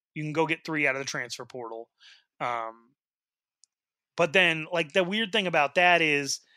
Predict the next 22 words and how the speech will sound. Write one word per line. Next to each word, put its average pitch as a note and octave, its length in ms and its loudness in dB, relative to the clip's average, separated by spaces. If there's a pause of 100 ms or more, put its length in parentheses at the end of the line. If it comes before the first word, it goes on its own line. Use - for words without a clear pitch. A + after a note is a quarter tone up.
(580)
it F3 120 -4
just F3+ 200 -2
creates E3+ 580 2
a D#3+ 80 2
weird C#3+ 360 -4
run, G3+ 360 2
and E3+ 100 -2
you D#3+ 60 -4
might D#3+ 180 0
have D3+ 140 0
more D#3 200 -2
people D#3 240 -8
jump D3+ 280 -4
into C#3+ 140 -6
the C3 80 -12
portal D#3+ 380 -4
to D#3 60 -12
try C#3+ 220 0
to A#2+ 80 -2
hop, F3+ 400 2
and C#3 160 -6
so, C3 400 -2